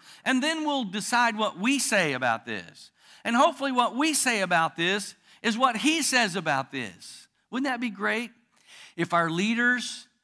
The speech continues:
if people out there would ask that question? Well, n-, they're not asking that question, but you and I have gotta be.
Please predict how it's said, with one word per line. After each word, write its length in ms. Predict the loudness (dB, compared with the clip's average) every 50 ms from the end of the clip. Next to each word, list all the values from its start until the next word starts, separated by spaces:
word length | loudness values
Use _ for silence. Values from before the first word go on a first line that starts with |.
| _ _ _
if 200 | -6 -6 -4 -2
people 340 | -4 -2 -2 -2 0 0
out 240 | 2 2 2 0 -2
there 400 | -4 -4 -2 0 0 0 -2 -4 -10 _ _ _
would 280 | -2 -2 -2 -2 -2 -10 _ _ _
ask 340 | 0 0 0 0 -4 -8 -6
that 200 | -6 -6 -6 -8
question? 600 | -8 -8 -8 -8 -8 -10 -12 -12 -12 -12 -12 -16 _ _ _ _ _ _ _ _
Well, 240 | -8 -6 -6 -6 -10 -8
n-, 200 | -6 -6 -6 -4 0
they're 220 | 2 4 4 4
not 240 | 4 2 2 2 2
asking 320 | 0 0 -2 -4 -6 -4
that 160 | -4 -4 -6
question, 360 | -2 -2 -2 -2 -2 -6 -10 -10
but 160 | -10 -10 -10
you 140 | -10 -10 -6
and 80 | -6
I 180 | -4 -4 -4 -4
have 200 | -6 -8 -10 -10
gotta 260 | -8 -8 -6 -8 -10
be. 320 | -12 -14 -16 -18 -18 -20